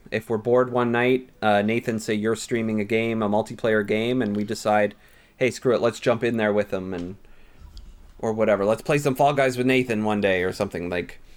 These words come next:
this channel is still here. We can still use it for that. I think that's Ky-,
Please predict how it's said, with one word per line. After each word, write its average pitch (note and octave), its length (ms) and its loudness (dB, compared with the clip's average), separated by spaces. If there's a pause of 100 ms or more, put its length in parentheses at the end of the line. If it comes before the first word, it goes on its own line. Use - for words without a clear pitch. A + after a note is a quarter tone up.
(800)
this C3 160 0
channel C#3+ 400 2
is - 80 -2
still B2+ 200 2
here. A2 280 2
We G2+ 140 -2
can G#2+ 180 -6
still G#2+ 540 0 (1700)
use A#2 400 -6
it - 100 -6
for - 140 -12
that. G1+ 240 -12 (1160)
I A2+ 100 2
think A2+ 240 -4
that's - 600 -2 (2250)
Ky-, - 260 0